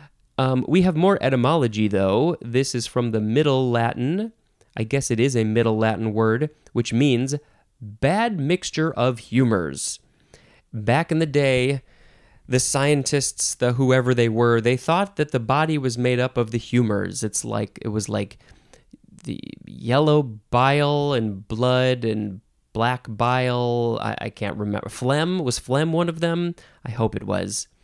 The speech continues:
Um, but if you had a bad mixture of those, you had the dyscrasia. Um, yeah, it's, uh, we, we'll have to talk more about the humors in the H's.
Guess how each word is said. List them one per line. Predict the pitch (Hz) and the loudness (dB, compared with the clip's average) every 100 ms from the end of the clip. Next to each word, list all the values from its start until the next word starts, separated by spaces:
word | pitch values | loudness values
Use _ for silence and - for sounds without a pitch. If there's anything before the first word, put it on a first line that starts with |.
| _ - _ - | _ -20 _ -2
Um, | 117 117 | 0 2
but | 165 | 2
if | 180 | 2
you | 185 | 2
had | 185 | 0
a | |
bad | 127 110 147 151 | -2 0 0 2
mixture | 127 143 - 120 | 0 0 0 -2
of | 117 104 | 0 -2
those, | 107 110 107 104 98 - _ _ _ _ | 2 2 4 2 -2 -8 _ _ _ _
you | 113 | -2
had | 110 123 117 | 0 0 0
the | 113 | 0
dyscrasia. | 110 113 - 113 113 110 110 101 87 73 - _ _ _ _ _ - | 0 -2 -4 -2 0 0 0 0 -2 -6 -12 _ _ _ _ _ -2
Um, | 139 147 151 151 156 | 0 2 2 0 -2
yeah, | 190 151 | -2 -2
it's, | 92 113 | -2 -4
uh, | 170 170 156 - _ - - _ _ - - - | -2 -2 -2 -8 _ -20 -20 _ _ -20 -20 -10
we, | 160 180 | 0 0
we'll | 135 135 107 | 4 4 4
have | 113 113 | -2 -4
to | 104 | -4
talk | 117 110 | -4 -2
more | 117 117 110 | 0 2 2
about | 107 98 | -2 -4
the | 104 | -4
humors | - 120 101 101 113 - | 0 2 2 -2 -6 -6
in | 110 | -6
the | 101 - | -4 -2
H's. | 113 - 98 87 107 | -2 -2 -6 -4 -6